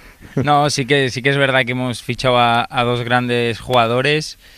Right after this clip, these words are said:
y, bueno, sí, Julián es un jugador que me gusta, pero, bueno, ahí ya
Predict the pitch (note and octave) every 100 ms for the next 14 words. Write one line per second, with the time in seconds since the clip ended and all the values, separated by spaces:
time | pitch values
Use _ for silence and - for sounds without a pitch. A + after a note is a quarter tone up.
0 | - - - - B2+ A#2+ A2+ A2 G#2 G#2+
1 | G#2 G#2 A2+ A2 A2+ A2+ G2+ G2+ G2+ A#2+
2 | A2 A2 A#2 B2 A2+ A#2+ A2+ B2 A#2 A2+
3 | A#2 - C3 A#2 G#2+ G#2 G#2+ G2 G2 G2
4 | G2+ - - _ - G#2+ A#2 A#2 B2 B2
5 | A#2+ A#2 A#2 A#2